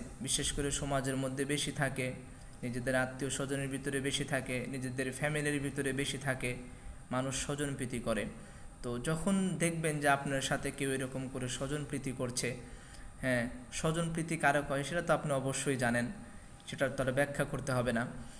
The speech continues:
এজন্য আমাদের উচিত, যখন দেখেন যে এরকম সিচুয়েশনের মধ্যে আপনি পড়ে গেছেন, এরকম অবস্থার মধ্যে আপনি পড়ে গেছেন,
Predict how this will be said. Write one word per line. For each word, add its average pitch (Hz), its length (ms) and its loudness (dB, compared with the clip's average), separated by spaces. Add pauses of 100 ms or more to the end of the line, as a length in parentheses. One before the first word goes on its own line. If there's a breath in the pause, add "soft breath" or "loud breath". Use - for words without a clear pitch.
(280 loud breath)
এজন্য 180 340 4
আমাদের 160 400 6
উচিত, 160 360 2 (160)
যখন 165 320 4
দেখেন 160 340 6
যে 147 100 4
এরকম 165 720 2 (120)
সিচুয়েশনের 160 640 6
মধ্যে 139 260 4
আপনি 131 300 4
পড়ে 147 220 4
গেছেন, 127 300 2 (460 loud breath)
এরকম 165 580 4
অবস্থার 156 440 4
মধ্যে 143 260 4
আপনি 135 280 2
পড়ে 139 200 2
গেছেন, 127 300 0